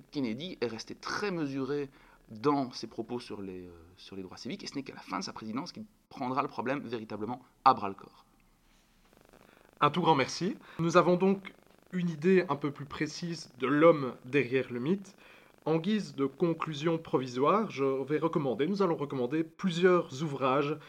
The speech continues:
Speaker 2: euh, pour les auditeurs intéressés par le sujet. De mon côté, je ne peux que recommander le Kennedy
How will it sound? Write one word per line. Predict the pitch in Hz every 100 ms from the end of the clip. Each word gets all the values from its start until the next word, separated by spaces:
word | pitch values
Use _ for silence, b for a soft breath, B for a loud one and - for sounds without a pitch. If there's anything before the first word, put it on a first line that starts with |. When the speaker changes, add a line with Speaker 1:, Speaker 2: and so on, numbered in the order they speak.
| B B -
Speaker 2:
euh, |
pour | 104 147
les | 135
auditeurs | 135 139 - 160 156 - 143
intéressés | 143 135 131 139 135
par | 113
le | 113
sujet. | - 104 120 185 - b b -
De | 151
mon | 175
côté, | 170 151 175 202
je | 156
ne | 147
peux | 160 160 -
que | 220
recommander | 180 180 165 147 135 143 160 165 - -
le | 123 135
Kennedy | 135 - 175 165 143 170